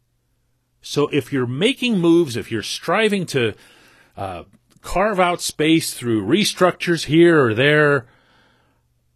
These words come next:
and you're doing that in large part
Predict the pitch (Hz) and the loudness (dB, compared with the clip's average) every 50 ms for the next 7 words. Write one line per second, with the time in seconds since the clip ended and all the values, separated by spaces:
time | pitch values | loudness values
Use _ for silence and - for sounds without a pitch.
0 | _ _ _ _ _ _ _ _ _ _ _ _ _ _ _ _ _ _ _ _ | _ _ _ _ _ _ _ _ _ _ _ _ _ _ _ _ _ _ _ _
1 | _ _ _ _ _ _ _ _ _ _ _ _ _ _ _ _ _ _ _ _ | _ _ _ _ _ _ _ _ _ _ _ _ _ _ _ _ _ _ _ _
2 | _ _ _ _ _ _ _ 139 147 151 147 143 143 135 117 117 - - 247 269 | _ _ _ _ _ _ _ -2 -2 0 -2 -2 -4 -4 -8 -8 -4 -4 -2 0
3 | 277 240 190 147 127 117 113 120 - 127 127 120 123 143 170 202 226 214 - - | 0 0 0 0 0 0 0 0 -2 -2 -4 -2 -2 -2 -2 0 -2 -2 -2 -8
4 | - - 113 101 101 107 104 - - | -8 -6 -4 -2 -2 -4 -6 -10 -16